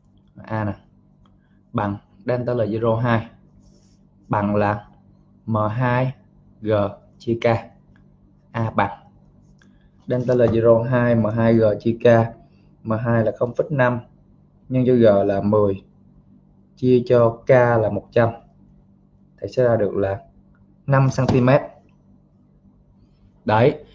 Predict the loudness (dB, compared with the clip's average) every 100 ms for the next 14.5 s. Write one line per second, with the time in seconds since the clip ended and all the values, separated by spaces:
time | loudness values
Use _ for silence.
0 | _ 0 2 2 0 2 2 4 6 6
1 | 4 2 4 4 4 4 4 4 4 4
2 | 2 2 0 -2 -2 -2 0 2 2 0
3 | -2 -10 _ _ _ -4 -2 -2 -6 _
4 | _ _ _ -2 -2 -2 -2 0 0 -4
5 | _ _ _ -4 -4 -4 -10 _ _ _
6 | _ _ _ _ -6 -2 -2 -2 -2 -4
7 | _ _ _ _ _ _ _ _ -14 -12
8 | -14 -20 -20 -8 -4 -4 -6 -14 -18 -18
9 | _ -6 -4 -4 -6 -8 -4 -2 -4 -8
10 | -20 -20 -20 -20 -20 _ _ _ _ _
11 | _ 0 4 6 6 4 0 -2 -16 _
12 | _ _ _ -6 -4 -2 0 2 2 2
13 | 0 0 2 2 2 -2 0 0 -2 -4
14 | -4 -2 -2 -2